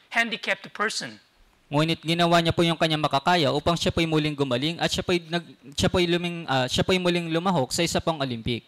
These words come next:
Speaker 1: And he got Olympic, uh, he got the gold medal again in the Paralympic Games.
Speaker 2: Kaya siya po'y nakakuha ng gold medal dun po sa Paralympic Game.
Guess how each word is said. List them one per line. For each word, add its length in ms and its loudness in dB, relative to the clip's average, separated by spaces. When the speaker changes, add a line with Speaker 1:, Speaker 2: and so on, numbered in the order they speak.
Speaker 1:
And 240 2
he 160 -2
got 320 2
Olympic, 480 -4
uh, 400 2
he 160 -2
got 240 6
the 80 -2
gold 320 2
medal 560 2
again 480 2
in 160 -4
the 80 2
Paralympic 560 0
Games. 640 -4
Speaker 2:
Kaya 160 4
siya 160 2
po'y 160 2
nakakuha 480 4
ng 80 2
gold 240 2
medal 240 2
dun 160 0
po 160 -4
sa 80 0
Paralympic 720 0
Game. 320 -4